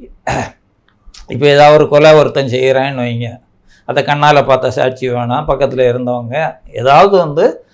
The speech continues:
அவங்க மூலமா அவங்கள்ட்ட இருந்து ஸ்டேட்மெண்ட் வாங்கிட்டு தான் இவங்க ப்ரொசீட் பண்ண முடியும் போலீஸ். அதான், அவங்க வா-, இண்டிவிஜுவல்ஸ் வாய்மொழியாக சொல்லக்கூடிய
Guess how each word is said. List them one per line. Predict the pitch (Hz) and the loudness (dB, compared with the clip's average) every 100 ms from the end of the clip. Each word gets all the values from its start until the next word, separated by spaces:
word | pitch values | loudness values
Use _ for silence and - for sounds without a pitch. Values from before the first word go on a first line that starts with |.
| _ | _
அவங்க | 135 143 143 139 151 | -2 -2 -2 -4 -4
மூலமா | 151 180 143 | -4 0 0
அவங்கள்ட்ட | 160 175 156 | 2 0 -2
இருந்து | 143 143 196 | -4 -4 -6
ஸ்டேட்மெண்ட் | 196 165 202 208 196 180 170 | -4 -2 -2 -4 -8 -8 -4
வாங்கிட்டு | 160 139 160 170 160 143 131 | -2 -2 -4 -6 -8 -10 -10
தான் | 127 185 269 | -4 -2 -2
இவங்க | 190 156 143 156 226 254 _ _ _ _ _ _ _ _ _ - | -6 -10 -10 -4 -4 -4 _ _ _ _ _ _ _ _ _ -6
ப்ரொசீட் | 175 190 165 | 0 0 0
பண்ண | 147 135 | -4 -4
முடியும் | 123 120 117 | -6 -6 -6
போலீஸ். | 131 135 117 - _ _ _ _ _ _ _ _ _ _ _ _ _ _ _ _ - | -4 -2 -4 -10 _ _ _ _ _ _ _ _ _ _ _ _ _ _ _ _ -16
அதான், | 110 | 0
அவங்க | 180 165 151 139 | 2 4 2 2
வா-, | 127 123 - _ 156 | 0 -6 -14 _ -6
இண்டிவிஜுவல்ஸ் | 175 190 185 175 202 190 | 0 2 2 0 -2 -2
வாய்மொழியாக | 165 147 180 202 190 175 170 170 196 | 2 4 4 4 0 2 2 2 0
சொல்லக்கூடிய | 190 160 170 165 160 156 147 143 175 285 302 | -2 -2 -2 -4 -4 -4 -6 -2 0 0 -4